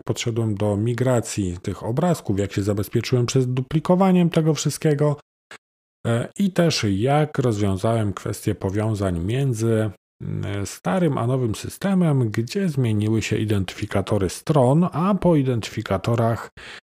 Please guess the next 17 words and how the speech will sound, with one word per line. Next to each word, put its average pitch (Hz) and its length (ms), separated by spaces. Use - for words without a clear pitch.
były 120 260
łączone 104 580
na 98 120
przykład - 720
pewne 107 340
bloki. 95 460
To 175 120
znaczy 120 480
blok, 104 640
e, 101 280
na 92 360
jednej 104 380
podstronie 165 580
używał, 110 560
mm, 107 220
identyfikatorów, 107 1120
e, 95 320